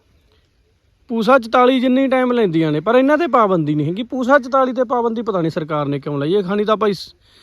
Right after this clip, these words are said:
ਵੀ ਜੱਟਾਂ ਨੂੰ ਵਧੀਆ ਚਾਰ ਪੈਸੇ ਬਣਾ ਦਿੰਦੀ ਆ, ਖਾਨੀ ਕੀ ਚੱਕਰ ਹੈਗਾ। ਚਲੋ ਪਰ ਵੀਰੇ ਇੱਕ ਚੀਜ਼ ਸਪਸ਼ਟ ਹੋ ਗਈ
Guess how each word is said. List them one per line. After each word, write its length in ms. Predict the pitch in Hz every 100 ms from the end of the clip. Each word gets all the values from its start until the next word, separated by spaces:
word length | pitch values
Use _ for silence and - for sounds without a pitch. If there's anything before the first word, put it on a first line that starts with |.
| _ _
ਵੀ 120 | 180 190
ਜੱਟਾਂ 380 | 165 - 190 180
ਨੂੰ 120 | 185
ਵਧੀਆ 260 | 180 208 214
ਚਾਰ 240 | 202 185
ਪੈਸੇ 280 | 170 190 185
ਬਣਾ 220 | 175 180
ਦਿੰਦੀ 260 | 175 175 180
ਆ, 80 | 180
ਖਾਨੀ 260 | 196 185
ਕੀ 160 | 170 185
ਚੱਕਰ 340 | 165 185 196
ਹੈਗਾ। 220 | 185 185 180 - _ _ - - _ _ _ _ _ _ _ _ _ _ _ _ _ -
ਚਲੋ 200 | 233 247
ਪਰ 200 | 247 247
ਵੀਰੇ 160 | 247 277
ਇੱਕ 160 | -
ਚੀਜ਼ 260 | 220 247 220
ਸਪਸ਼ਟ 380 | 170 220 214 233
ਹੋ 180 | 220 226
ਗਈ 200 | 226